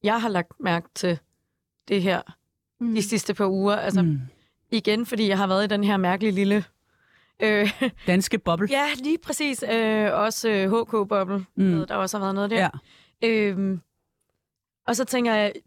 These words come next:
Speaker 1: det er faktisk rigtigt, fordi jeg sidder jo og laver morgenbriefs om morgenen til formandskab og vores politiske sekretariat og så videre, om hvad der foregår i medierne. Der har faktisk heller ikke været særlig meget i danske medier.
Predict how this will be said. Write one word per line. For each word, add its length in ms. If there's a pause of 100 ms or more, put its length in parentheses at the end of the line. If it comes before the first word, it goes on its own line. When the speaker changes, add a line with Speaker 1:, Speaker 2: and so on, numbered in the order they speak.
Speaker 1:
det 60
er 40
faktisk 260
rigtigt, 240
fordi 120
jeg 100
sidder 160
jo 60
og 60
laver 220
morgenbriefs 640
om 60
morgenen 320
til 300
formandskab 640
og 300
vores 140
politiske 480
sekretariat 600
og 80
så 100
videre, 300
om 100
hvad 220
der 60
foregår 280
i 40
medierne. 420 (1000)
Der 60
har 60
faktisk 280
heller 200
ikke 240
været 360
særlig 440
meget 360 (100)
i 60
danske 380
medier. 360